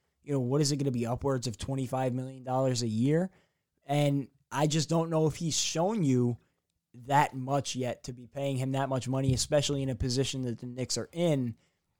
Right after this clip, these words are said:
unless they take, uh, an approach to their rebuild where they're gonna try and take cast-offs and turn them into pieces to rebuild, which it worked for the Nets. So if you can figure out a way to do that,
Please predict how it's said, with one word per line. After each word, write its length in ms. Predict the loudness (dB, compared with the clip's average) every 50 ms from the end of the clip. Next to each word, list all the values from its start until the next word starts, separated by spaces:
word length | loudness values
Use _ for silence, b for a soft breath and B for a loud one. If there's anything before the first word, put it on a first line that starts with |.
| _ -2
unless 380 | 0 2 4 4 4 2 2
they 160 | 2 2 2
take, 300 | 2 0 0 -2 -2 -2 -6 -14 _
uh, 200 | -4 -2 -2 0 0
an 160 | 2 2 2
approach 400 | 0 2 4 4 4 4 2 0
to 100 | -2 0
their 260 | 4 4 4 6 6
rebuild 600 | 4 4 4 4 4 6 6 6 6 6 4 2
where 500 | 2 2 2 2 4 2 2 2 0 -2 -4 _ _ _ _ _
they're 180 | -2 0 2 2
gonna 140 | 2 0 0
try 280 | -2 -2 -2 -2 -2
and 140 | -2 -2 -2
take 360 | 0 2 2 2 2 0 -6 -16 _ _ _
cast-offs 920 | 2 2 4 4 4 2 0 0 0 0 0 0 0 -2 -4 -4 -6 -6 -8 _ _ _ _ _
and 220 | -4 -2 -2 -2
turn 240 | 0 2 2 2 2
them 160 | 2 0 0
into 200 | -2 -2 -4 -4
pieces 420 | -2 0 0 2 2 0 -2 -2 -4
to 120 | -2 -2
rebuild, 640 | 0 0 0 0 0 0 0 2 0 0 0 -2 b b b b b
which 340 | _ 0 2 2 2 -2 -4 -8 _ _ _ _ _ _
it 100 | -2 0
worked 360 | 2 6 6 6 6 4 2
for 100 | -2 -2
the 120 | 0 2
Nets. 260 | 0 0 0 0 -2
So 260 | -4 -2 -2 -2 -2 -2
if 80 | 0
you 140 | 0 -2 0
can 120 | 0 -2
figure 440 | -4 -6 -6 -4 -2 0 2 2 4
out 100 | 4 4
a 60 | 4
way 160 | 4 4 4 4
to 80 | 2
do 200 | 2 2 0 -2 0
that, 300 | 0 0 0 0 -2